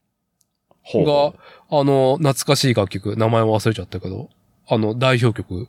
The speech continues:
Speaker 1: うんうんうん。
Speaker 2: がかかって、エイベックスって言って。
Speaker 1: へー。
Speaker 2: もう、エロと音楽業界ですよ。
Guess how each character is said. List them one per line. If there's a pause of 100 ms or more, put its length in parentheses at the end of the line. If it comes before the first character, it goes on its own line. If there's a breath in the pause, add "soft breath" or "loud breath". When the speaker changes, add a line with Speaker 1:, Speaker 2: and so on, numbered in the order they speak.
(160)
Speaker 1:
う
ん
う
ん (100)
う
ん。
Speaker 2:
が
か
か
っ
て、 (800 soft breath)
エ
イ
ベ
ッ
ク
ス
っ
て
言
っ
て。 (1400 soft breath)
Speaker 1:
へ
ー。
Speaker 2:
も
う、 (340 loud breath)
エ
ロ
と
音
楽
業
界
で
す
よ。